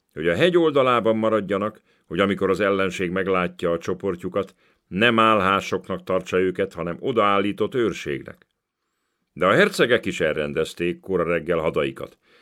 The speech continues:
László herceg pedig a saját hada előtt egy magas lovon ülve körbejárt, hogy embereit buzdítsa és lelkesítse. És amikor megérintett egy tüskebokrot lándzsájával,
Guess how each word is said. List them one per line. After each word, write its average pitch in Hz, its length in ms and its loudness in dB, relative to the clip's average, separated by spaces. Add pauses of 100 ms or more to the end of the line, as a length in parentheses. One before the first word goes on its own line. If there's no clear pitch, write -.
(140)
László 107 460 2
herceg 101 420 0
pedig 101 240 -2
a 101 60 2
saját 98 520 0
hada 92 320 -2
előtt 95 340 0
egy 73 80 -6
magas 87 400 -4
lovon 87 240 -2
ülve 87 280 -2
körbejárt, 92 760 -2 (600)
hogy 85 180 -2
embereit 123 540 4
buzdítsa 101 680 0
és 95 180 0
lelkesítse. - 920 -4 (1000)
És 123 320 4
amikor 123 360 2
megérintett 131 1000 0
egy 110 160 0
tüskebokrot 104 840 -4
lándzsájával, 90 1160 -2